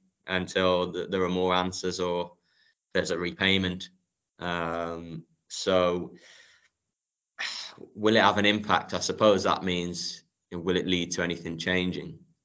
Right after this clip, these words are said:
Um, that's hard to say, isn't it? And, and we don't know the answer to that, and nobody does other than the, uh, the chairman and the controlling shareholder, I think so.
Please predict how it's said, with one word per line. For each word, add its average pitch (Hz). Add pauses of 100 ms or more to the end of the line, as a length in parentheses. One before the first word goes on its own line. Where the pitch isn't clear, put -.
Um, 80
that's -
hard 78
to -
say, 80
isn't 78
it? 73
And, 82 (1080)
and 90
we 90
don't 80
know 73
the 73
answer 76
to -
that, 64 (380)
and 82
nobody 82
does 82
other 82
than 82
the, 82
uh, 80
the -
chairman 85 (520)
and 85
the 82
controlling 87
shareholder, 87
I 78
think 110
so. 117